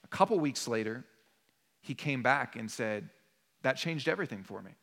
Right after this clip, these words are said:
I'd never thought about that. I didn't love Jesus. I hadn't actually repented and responded to Jesus." And then years later after that, he even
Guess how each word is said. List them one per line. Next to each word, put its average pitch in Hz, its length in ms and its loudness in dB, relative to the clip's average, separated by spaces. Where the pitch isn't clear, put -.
I'd 135 140 2
never 147 180 0
thought 190 240 2
about 117 240 0
that. 82 240 -10
I 135 100 2
didn't 160 420 2
love 107 240 0
Jesus. 95 400 -10
I - 60 -4
hadn't 190 300 4
actually 139 480 -2
repented 156 680 0
and 131 160 -2
responded 143 760 0
to 131 120 -6
Jesus." 127 600 -8
And 160 140 2
then 156 200 0
years 156 400 2
later 170 300 6
after 151 340 2
that, 107 200 -4
he - 140 -10
even 139 420 -4